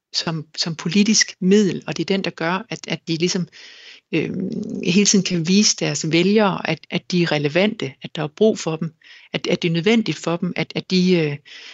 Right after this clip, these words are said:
står som bolværk mod, mod sådan nogle typer, som kan finde på at, at lave en regnbueglorie og, og altså defamere selveste, øh, Jomfru Maria. Øhm, det er der mange vælgere, der kan forstå, at det har man brug for et bolværk, der, der kan,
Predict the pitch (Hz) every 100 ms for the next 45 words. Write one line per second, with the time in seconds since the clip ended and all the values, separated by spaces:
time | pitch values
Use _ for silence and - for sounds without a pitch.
0 | - - 202 226 - 156 165 175 208 165
1 | 160 175 170 175 - 175 - 208 185 156
2 | - 185 185 - - 160 - - 151 -
3 | 202 - - 131 143 147 151 170 160 147
4 | 185 170 151 - 156 151 139 135 139 131
5 | 160 151 - 147 151 - 175 180 156 151
6 | 135 139 165 170 180 - 143 139 175 147
7 | 143 156 - 156 160 160 165 165 - -
8 | - - - 147 143 123 - _ _ 202
9 | 208 180 180 208 180 180 180 - - -
10 | - 214 - 175 180 165 180 185 160 -
11 | 160 185 170 156 _ - 147 - 147 143